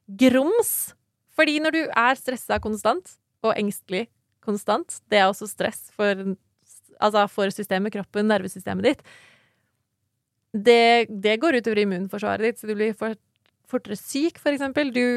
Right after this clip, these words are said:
ja, rett og slett masse. Og så kan du faktisk utvikle angst, eh, og panikkanfall og, og sånne ting også, fordi hva skjer når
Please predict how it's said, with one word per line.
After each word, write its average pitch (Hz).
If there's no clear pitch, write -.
ja, -
rett 220
og 220
slett 196
masse. 226
Og 254
så 247
kan 214
du 233
faktisk 214
utvikle 196
angst, 190
eh, 196
og 185
panikkanfall 196
og, 196
og 202
sånne 202
ting 226
også, 247
fordi 226
hva 359
skjer 226
når 233